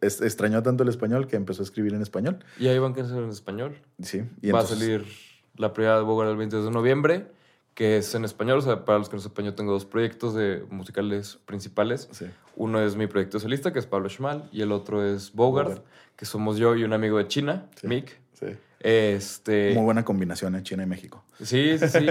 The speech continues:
Speaker 1: <laughs>
Speaker 2: Chino latino.
Speaker 1: Chino latino.
Speaker 2: Pero entonces, este,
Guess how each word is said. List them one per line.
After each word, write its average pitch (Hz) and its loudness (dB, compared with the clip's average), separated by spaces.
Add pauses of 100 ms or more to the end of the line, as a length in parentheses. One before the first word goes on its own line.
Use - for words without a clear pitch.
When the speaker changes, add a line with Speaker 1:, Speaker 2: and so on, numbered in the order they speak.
Speaker 1:
<laughs> 151 -4
Speaker 2:
Chino 131 0
latino. 127 2
Speaker 1:
Chino 92 -4
latino. 82 -8
Speaker 2:
Pero 135 8
entonces, 135 0
este, 110 2